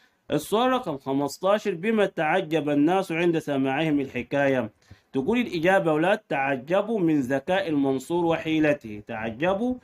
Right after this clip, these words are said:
من ذكاء المنصور وحيلته. آخر سؤال يا أولاد يقول لك: "ماذا نتعلم من هذا الدرس؟" نتعلم أول حاجة يا أولاد الأمانة والصدق،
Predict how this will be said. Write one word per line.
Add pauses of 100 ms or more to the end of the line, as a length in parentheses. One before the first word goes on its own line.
(280)
من
ذكاء
المنصور
وحيلته. (640)
آخر
سؤال
يا
أولاد
يقول
لك:
"ماذا
نتعلم
من
هذا
الدرس؟" (340)
نتعلم
أول
حاجة
يا
أولاد
الأمانة
والصدق،